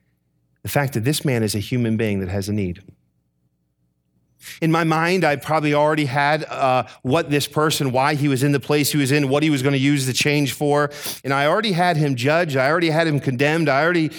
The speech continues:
in my mind, thought that this man probably didn't wanna work and he's just gonna use it for alcohol or drugs or something he shouldn't use it for. And the Lord just smote my heart and said, "This man is a human being." And maybe he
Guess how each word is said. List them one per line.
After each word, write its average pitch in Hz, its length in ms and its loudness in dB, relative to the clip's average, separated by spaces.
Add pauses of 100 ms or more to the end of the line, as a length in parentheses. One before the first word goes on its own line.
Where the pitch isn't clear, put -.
in 131 80 -2
my 143 160 2
mind, 156 400 0
thought 160 240 0
that 160 100 -2
this 143 220 0
man 147 240 2
probably 143 240 0
didn't 143 160 0
wanna 131 160 0
work 175 340 0
and 147 100 -4
he's 127 120 -2
just 131 120 -2
gonna 139 140 0
use 143 240 2 (240)
it 139 100 0
for 135 80 -4
alcohol 160 540 0
or 127 80 -2
drugs 165 400 0
or 139 60 -2
something 151 320 0
he 139 80 2
shouldn't 135 260 0
use 190 160 2
it 208 100 -4
for. 214 240 2 (280)
And 147 100 0
the 143 80 0
Lord 190 260 2
just 156 240 -2
smote 185 240 -2
my 143 120 -4
heart 160 260 0
and 135 100 -4
said, 127 200 -4
"This 147 200 -2
man 156 300 0
is 127 180 -2
a 131 60 0
human 139 540 -2
being." 123 560 -6 (2000)
And 160 100 -4
maybe 208 500 2
he 160 420 -2